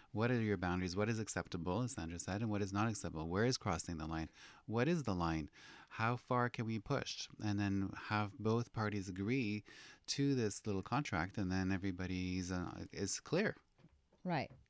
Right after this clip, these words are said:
Speaker 2: Well, th-, this is, right, and part of, part of marriage counseling and what have you,
Speaker 1: Right.
Speaker 2: it's like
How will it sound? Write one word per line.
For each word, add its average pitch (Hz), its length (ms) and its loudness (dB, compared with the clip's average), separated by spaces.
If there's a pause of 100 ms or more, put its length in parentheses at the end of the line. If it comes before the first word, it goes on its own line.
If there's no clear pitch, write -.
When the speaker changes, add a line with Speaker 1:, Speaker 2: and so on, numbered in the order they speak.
(160)
Speaker 2:
Well, 190 280 6
th-, 165 160 0
this 196 320 2
is, 170 180 2 (240)
right, 143 240 4
and 135 140 0
part 175 240 8
of, 156 260 4
part 156 240 2
of 147 100 -2
marriage 139 360 2
counseling 127 640 -2
and 120 160 0
what 123 140 0
have 135 160 2
you, 131 80 2
Speaker 1:
Right. 131 60 4
Speaker 2:
it's - 140 -2
like 131 200 4